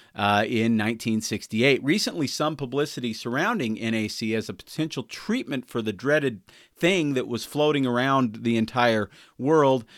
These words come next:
started to surface, and so the F D A caused a stink. As the purveyors of all things pharmaceutical, the F D A did not view this favorably because,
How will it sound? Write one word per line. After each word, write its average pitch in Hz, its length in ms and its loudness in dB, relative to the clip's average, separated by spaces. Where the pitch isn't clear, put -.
started 175 400 6
to 147 80 0
surface, 185 600 0
and 135 280 2
so 160 640 4
the 139 180 4
F 143 180 2
D 139 180 2
A 123 140 6
caused 120 760 4
a 123 220 2
stink. - 880 0
As 120 140 0
the 147 80 0
purveyors 139 720 4
of 120 100 2
all 139 240 6
things 139 460 0
pharmaceutical, 139 920 2
the 127 120 4
F 131 160 2
D 127 140 0
A 131 100 4
did 120 160 0
not 165 260 2
view 131 420 2
this 123 480 0
favorably 107 720 2
because, 107 400 -6